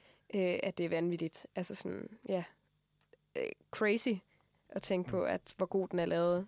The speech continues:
Speaker 1: Øhm, og der er virkelig mange gode special effects,
Speaker 2: Ja,
Speaker 1: synes
Speaker 2: der
Speaker 1: jeg.
Speaker 2: må man også sådan give skud ud til, øh, hvad er det, han hedder, ham, der spiller Shaggy. Øh, men han har i hvert fald skulle interagere rigtig meget bare
Speaker 1: Ja.
Speaker 2: med, med luften. Altså.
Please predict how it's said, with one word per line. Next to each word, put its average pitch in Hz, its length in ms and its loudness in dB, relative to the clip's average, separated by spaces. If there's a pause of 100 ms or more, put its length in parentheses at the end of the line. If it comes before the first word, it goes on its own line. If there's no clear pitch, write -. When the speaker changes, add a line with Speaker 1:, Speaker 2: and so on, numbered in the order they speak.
(120)
Speaker 1:
Øhm, 185 440 0 (600)
og - 40 -10
der 190 60 0
er 185 60 0
virkelig 190 280 -2
mange 180 240 0
gode 180 220 -2
special 185 400 -4
effects, - 640 -8
Speaker 2:
Ja, 110 40 -6
Speaker 1:
synes 95 200 -2
Speaker 2:
der 107 80 -2
Speaker 1:
jeg. 107 60 -2
Speaker 2:
må 113 60 -2
man 110 140 -2
også - 340 -6
sådan - 180 -8
give 113 160 -6
skud 117 280 -2
ud 95 180 0
til, - 220 -4
øh, 87 460 -2
hvad 104 140 -4
er 104 40 -2
det, 104 80 -2
han 101 80 -4
hedder, 104 140 -4
ham, 104 100 -6
der 107 80 -6
spiller 107 220 -8
Shaggy. 101 400 -6 (720)
Øh, 101 180 -2 (420)
men 117 120 -4
han 113 80 0
har 113 40 2
i - 20 2
hvert 113 160 0
fald 113 140 -2
skulle 110 220 -4
interagere 110 560 -2
rigtig 107 200 -4
meget 101 340 0
bare 101 160 0
Speaker 1:
Ja. 95 160 2
Speaker 2:
med, - 100 -6
med 107 200 -2
luften. 104 520 -6 (240)
Altså. - 300 -6